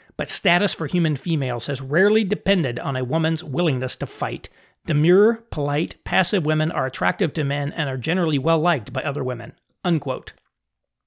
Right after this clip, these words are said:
I was surprised he didn't talk more about loyalty, which I would have considered a preeminent virtue of the primitive male gang. He does mention it. The word appears eight times in the book,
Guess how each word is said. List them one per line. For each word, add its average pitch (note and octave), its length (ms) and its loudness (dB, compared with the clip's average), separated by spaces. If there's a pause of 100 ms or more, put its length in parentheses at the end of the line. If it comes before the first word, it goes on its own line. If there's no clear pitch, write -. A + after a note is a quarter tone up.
(540)
I G3+ 100 4
was - 140 4
surprised F#3 460 2
he D3+ 80 0
didn't D#3+ 240 0
talk F3 260 2
more D#3+ 220 2
about C#3 360 -2
loyalty, D3 540 0 (380)
which D3+ 160 0
I F3 160 2
would G3+ 160 6
have D3+ 80 -2
considered D#3+ 420 -2
a D#3 80 0
preeminent E3+ 640 2
virtue C#3+ 600 -4
of B2 120 -6
the C#3 80 -4
primitive D3 420 -2
male B2 240 -2
gang. G#2+ 380 -8 (340)
He G3 100 -4
does B3 220 6
mention F3+ 360 2
it. A#2+ 200 -8 (300)
The E3+ 80 -2
word G3 240 4
appears F#3+ 340 2
eight D#3+ 220 0
times D#3+ 300 0
in C#3 60 0
the B2 60 -2
book, C#3 400 -4